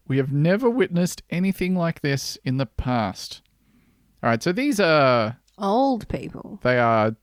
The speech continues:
Speaker 1: septuagenarian South Carolinians
Speaker 2: And they
Speaker 1: who
Speaker 2: saw
Speaker 1: have maybe never
Speaker 2: Bigfoot.
Speaker 1: seen an Italian before.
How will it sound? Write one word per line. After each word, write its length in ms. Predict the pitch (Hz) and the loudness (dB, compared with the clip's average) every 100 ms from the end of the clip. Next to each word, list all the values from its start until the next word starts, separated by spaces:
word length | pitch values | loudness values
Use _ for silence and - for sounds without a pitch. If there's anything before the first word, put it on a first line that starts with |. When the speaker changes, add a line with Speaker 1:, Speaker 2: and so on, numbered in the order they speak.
| - | -14
Speaker 1:
septuagenarian 2250 | - - - - - - - - - 202 208 - 196 165 151 147 147 143 139 135 127 120 | -12 -8 -8 -6 -6 -6 -6 -6 -4 0 0 -2 -4 0 0 2 4 4 4 4 4 2
South 480 | - - 139 127 - | 0 0 2 2 -2
Carolinians 1500 | - 135 120 113 117 117 113 110 110 101 98 117 120 - - _ _ _ _ _ - | -4 0 0 0 2 2 2 2 2 2 2 0 0 -4 -14 _ _ _ _ _ -6
Speaker 2:
And 100 | - | -2
they 100 | - | 0
Speaker 1:
who 80 | 131 | 0
Speaker 2:
saw 60 | |
Speaker 1:
have 80 | 117 | 2
maybe 380 | 135 147 143 135 | 2 4 4 4
never 280 | 127 123 123 | 4 2 2
Speaker 2:
Bigfoot. 40 | |
Speaker 1:
seen 240 | - 127 117 | 0 0 2
an 100 | 110 | 2
Italian 480 | 104 113 104 98 98 | 0 0 0 -2 -2
before. 440 | - 95 85 | -4 -4 -4